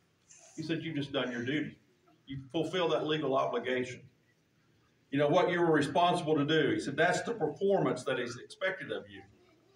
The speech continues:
He said, "You gotta serve the master. The master comes first." And he said, "Then when you sit around and say, 'Well, I've done this,'"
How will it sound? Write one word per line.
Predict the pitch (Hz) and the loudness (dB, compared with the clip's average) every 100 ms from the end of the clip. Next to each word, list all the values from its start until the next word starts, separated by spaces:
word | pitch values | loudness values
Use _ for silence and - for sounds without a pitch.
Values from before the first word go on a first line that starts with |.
| _ 359 415 415 _ 415 _ _ _ _ - _ _ _ _ | _ _ -18 -18 _ -20 _ _ _ _ -20 _ _ _ _
He | - | -12
said, | 139 | -6
"You | 139 | -2
gotta | 160 127 | 0 2
serve | 147 123 113 | 2 0 -2
the | |
master. | 120 123 113 - - - - - _ _ _ - - | -4 -6 -6 -8 -8 -10 -18 -20 _ _ _ -20 -12
The | 120 | -6
master | 135 147 147 - | 0 0 -2 -4
comes | 120 117 - | -4 -4 -4
first." | 170 1077 - - 415 - - 392 381 - _ _ _ - | 0 0 0 -4 -6 -8 -12 -18 -18 -20 _ _ _ -2
And | 180 | 0
he | |
said, | 185 220 | 4 4
"Then | 202 202 | 4 2
when | 202 | 2
you | 196 - | 0 0
sit | 254 208 | 0 2
around | 196 190 175 | 2 2 0
and | 165 | 0
say, | 165 | 0
'Well, | 165 | 2
I've | 156 151 | 2 2
done | 180 185 165 | 2 2 2
this,'" | 147 139 143 143 | 2 2 -2 -4